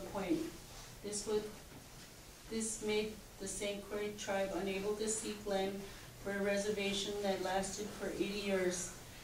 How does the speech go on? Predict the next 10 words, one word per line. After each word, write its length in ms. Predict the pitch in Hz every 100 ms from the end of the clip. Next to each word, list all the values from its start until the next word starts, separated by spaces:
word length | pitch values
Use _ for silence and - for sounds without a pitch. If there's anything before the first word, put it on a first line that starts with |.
| - - - - - - - -
and 120 | 214 220
they 120 | 220
became 460 | 226 - 233 226
known 240 | 214 202 202 175
as 180 | 196 202
the 60 | 202
Lost 360 | 196 190 -
Tribe. 360 | - 196 175 165 - - - - - - -
In 180 | 196 175 220
eight, 160 | 220